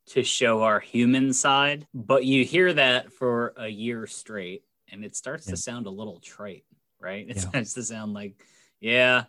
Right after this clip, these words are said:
Speaker 1: I know, I know." I think one of our podcast guests from the fall told me, uh, that someone told her,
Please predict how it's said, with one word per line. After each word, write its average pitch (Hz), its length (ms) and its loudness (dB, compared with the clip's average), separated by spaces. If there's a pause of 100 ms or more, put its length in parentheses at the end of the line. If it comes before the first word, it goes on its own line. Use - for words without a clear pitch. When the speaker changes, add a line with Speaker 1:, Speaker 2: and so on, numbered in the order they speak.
(120)
Speaker 1:
I 113 180 -6
know, 98 460 -8
I 113 160 -6
know." 107 160 -4
I 101 80 -8
think 110 140 -8
one 123 160 0
of 120 100 -2
our 117 280 2 (100)
podcast 113 560 -2
guests 110 260 -4
from 113 180 -6
the 107 80 -4
fall 113 480 -4 (480)
told 110 260 -4
me, 110 340 -2
uh, 101 260 -6
that 98 180 -8
someone 117 340 0
told 110 240 -4
her, 110 220 0